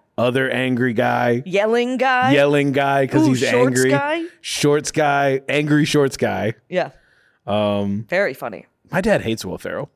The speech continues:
Speaker 2: Why?
Speaker 1: He's, like, actively, like, if I'm like, "Will Ferrell was pretty good in that movie," he's like, "Will Ferrell's a piece of shit." Like, he hates Will Ferrell, personally.
Speaker 2: What a weird stance.
Speaker 1: I know. It's very, it's a very hot take.
Speaker 2: You can't hate Will Ferrell and then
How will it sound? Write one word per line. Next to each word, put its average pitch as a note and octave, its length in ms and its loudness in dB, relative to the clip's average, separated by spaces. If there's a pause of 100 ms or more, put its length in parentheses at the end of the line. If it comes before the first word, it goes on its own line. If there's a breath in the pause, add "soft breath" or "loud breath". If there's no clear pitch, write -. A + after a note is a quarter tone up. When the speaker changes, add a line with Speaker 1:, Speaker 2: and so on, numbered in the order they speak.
Speaker 2:
Why? C#4+ 440 -8
Speaker 1:
He's, E3+ 200 2
like, G#3+ 240 0
actively, A#2+ 580 0
like, G#2+ 280 -4 (260 soft breath)
if - 60 -16
I'm D#3 120 0
like, B2+ 240 -2
"Will E3 140 2
Ferrell E3 280 2
was F#2 120 -4
pretty G#2 180 -6
good G2 160 -4
in G2 60 -6
that F2+ 60 -8
movie," F#2 200 -6
he's F#2 100 -12
like, G#2 140 -14
"Will B3 140 -2
Ferrell's - 360 -8
a F#3 60 0
piece - 260 -4
of C#3 120 -4
shit." F#3 460 -4 (420 loud breath)
Like, C#3 160 2
he G#3 160 4
hates D3+ 340 0
Will A2 160 2
Ferrell, D#2+ 460 -4
personally. A#2 540 -2
Speaker 2:
What A#3+ 100 -12
a - 20 -12
weird F#3+ 420 -12
stance. G#3 520 -12
Speaker 1:
I F3 120 0
know. E3+ 260 4
It's - 120 -6
very, B2+ 380 -2
it's A#2+ 100 -6
a C3 80 2
very C#3 360 0
hot B2 180 -4
take. A#2+ 260 -4
Speaker 2:
You G3+ 100 -10
can't A#3+ 380 -10
hate A3 300 -12
Will G3 180 -10
Ferrell F#3 440 -8
and F3+ 140 -10
then E3 180 -12